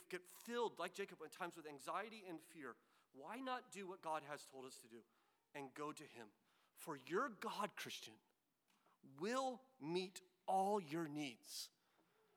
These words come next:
according to his riches in Christ Jesus. And so we say with the Apostle Paul, "To God, our Father, be glory forever and ever.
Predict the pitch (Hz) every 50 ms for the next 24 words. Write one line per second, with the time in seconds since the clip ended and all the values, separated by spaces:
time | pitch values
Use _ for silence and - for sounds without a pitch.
0 | _ - 143 - - - - - - 185 180 180 185 160 - 156 151 139 117 123
1 | 117 117 110 - 110 107 104 - - - _ _ _ _ _ _ - 135 127 113
2 | - - 131 117 - - - - 113 - - - - - - - _ _ _ _
3 | _ _ _ _ _ _ _ _ _ _ _ _ _ - - - 127 117 - 139
4 | 120 120 120 - - 120 110 113 101 113 - - 123 113 - - - - 117 110
5 | 104 - - 113 - 123 120 123 123 120 - - - - - _ _ _ _ _
6 | _ _ _ _ _ 127 120 120 113 - - 135 123 117 107 113 110 104 - -
7 | - - _ _ _ - 120 107 - 120 120 120 120 117 107 95 82 - - _
8 | _ - - - _ _ - - 135 - - 123 117 98 104 - - - _ _
9 | _ _ - 117 110 107 - 98 -